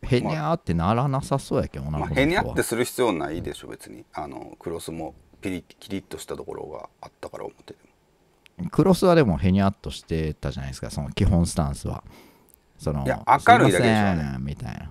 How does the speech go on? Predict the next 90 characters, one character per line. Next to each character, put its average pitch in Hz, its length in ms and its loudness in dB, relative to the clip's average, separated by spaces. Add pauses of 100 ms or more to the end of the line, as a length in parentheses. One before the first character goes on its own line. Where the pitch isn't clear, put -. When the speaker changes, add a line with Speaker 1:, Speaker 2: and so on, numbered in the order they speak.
(100)
Speaker 1:
ほ 82 60 -4
ん 82 100 0
ま？ 101 140 6
Speaker 2:
明 - 60 2 (160)
る - 60 -8
い - 20 -12
で 98 80 -6
す。 - 60 -10
Speaker 1:
そ 127 140 2
う 78 60 2
か - 100 -6
な。 73 200 -4 (240)
Speaker 2:
ト 135 180 6
イ 120 40 10
レ 101 80 6
行 90 80 -4
っ - 20 -20
て 92 100 -4
た 90 120 2
時 - 80 -6 (180)
明 95 360 6
る 127 100 4
い 127 40 4
だ 113 80 6
け 95 120 6
で - 0 -
し 85 40 2
ょ。 - 20 0
Speaker 1:
ト 127 80 6
イ - 20 10
レ 113 60 8
行 104 40 6
っ - 0 -
て - 0 -
遅 110 240 6
れ 143 100 8
ち 135 120 4
ゃ 131 40 8
い 127 60 6
ま 120 140 6
し - 100 -2
た。 - 320 -2 (240)
Speaker 2:
う 92 100 0
ん。 87 280 0 (260)
<laughs> 147 320 2
別 214 120 2
に 185 40 -8
そ 131 240 2
の、 131 80 4
Speaker 1:
そ 139 80 2
う - 40 -4
か。 - 60 -12 (680)
Speaker 2:
う 101 120 -4
ん。 85 300 -6 (560)
Speaker 1:
そ - 120 -10
う 95 40 -6
か、 - 40 -20 (100)
そ 160 60 -6
う 160 40 -4
か。 - 60 -14
Speaker 2:
そ 123 140 -2
ん 139 120 2
な 139 160 2 (120)
Speaker 1:
ま 92 120 0
あ 87 40 -2
ま 82 180 -6
あ。 - 20 -6
Speaker 2:
語 120 200 6
尾 113 180 4
が 76 220 -2 (180)
気 - 80 -10
持 87 140 -4
ち 101 80 6
悪 95 120 6
く 92 80 -2
な 73 120 -10
か 87 140 -2
っ 85 40 0
た 82 60 -2
で - 80 -12
し - 100 -20
ょ。 - 40 -20 (500)
Speaker 1:
う - 20 -14
ん。 - 20 -12
そ 113 100 2
う - 20 4
で 87 80 2
す - 80 -16
か 78 100 -8
ね。 73 240 -8